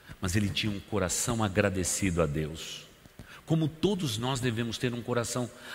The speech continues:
agradecido a Deus. Por quê? Tem circunstâncias na vida humana que elas não vão mudar. No meu caso,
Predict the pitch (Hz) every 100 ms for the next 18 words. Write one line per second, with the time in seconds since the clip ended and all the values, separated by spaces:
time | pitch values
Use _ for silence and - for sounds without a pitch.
0 | - 113 113 107 107 - 120 120 101 98
1 | - 151 - 123 104 - - - 160 -
2 | 170 - 147 - 156 151 131 110 113 107
3 | 156 117 117 151 127 - - - 147 131
4 | 104 151 156 131 110 92 82 76 73 -
5 | - - - - - _ _ _ _ _
6 | _ _ _ _ _ _ _ _ _ -
7 | _ _ 90 87 95 95 117 131 107 85